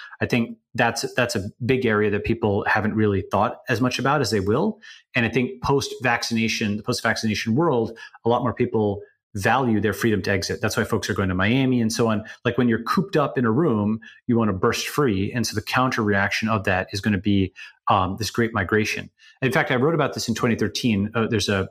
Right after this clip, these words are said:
article I wrote called Software is Reorganizing the World, where essentially I said, um, because the internet is breaking geography, because you're closer to people who are three thousand miles away than your next door neighbors, uh, the underlying premises of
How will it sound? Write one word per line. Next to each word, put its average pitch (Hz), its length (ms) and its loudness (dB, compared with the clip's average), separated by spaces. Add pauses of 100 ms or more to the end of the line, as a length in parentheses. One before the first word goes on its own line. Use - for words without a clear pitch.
article 113 300 0
I - 20 0
wrote 104 160 0
called 95 180 -4
Software 110 380 0
is 95 140 -2
Reorganizing 98 560 0
the 95 60 -2
World, 104 320 0 (340)
where 120 80 0
essentially 135 400 0
I - 20 -2
said, 104 400 -2 (480)
um, 101 400 2 (360)
because 127 340 0
the 120 80 0
internet 113 240 0
is 92 80 -2
breaking 104 320 0
geography, 92 560 0
because 101 640 -2 (220)
you're 110 100 0
closer 110 380 0
to 101 80 -2
people 104 420 0
who 101 80 0
are 95 80 0
three 107 160 0
thousand 98 260 0
miles 95 240 0
away 117 240 0
than 101 140 -2
your 95 100 -2
next 98 240 -2
door 95 120 0
neighbors, 98 500 0 (380)
uh, 104 180 2
the 104 160 -2
underlying 123 480 2
premises 107 720 0
of 123 360 0